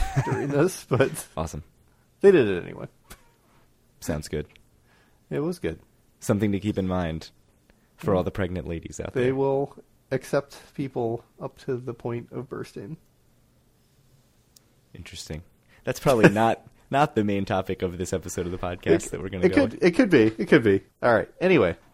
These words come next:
Speaker 1: let's blow through all this news, and we'll get to your, your trip report, which I think will be the, the brunt of this episode. So, do you wanna talk about, uh, state of New Jersey and the C R D A?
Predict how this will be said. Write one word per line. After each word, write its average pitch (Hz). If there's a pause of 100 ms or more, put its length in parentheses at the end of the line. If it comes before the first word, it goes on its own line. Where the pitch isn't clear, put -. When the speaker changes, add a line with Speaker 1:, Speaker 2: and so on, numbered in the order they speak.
(160)
Speaker 1:
let's -
blow 123
through 120
all 113
this 107
news, 101
and 98
we'll 95
get 95
to 101
your, 92 (100)
your 127
trip -
report, 92
which 95
I 95
think 90
will 95
be 90
the, 87 (440)
the -
brunt 87
of 82
this 87
episode. 92 (1700)
So, 107
do 113
you 117
wanna 113
talk 117
about, 113
uh, 110
state 131
of 123
New 120
Jersey 120
and 117
the 117
C 127
R 113
D 123
A? 123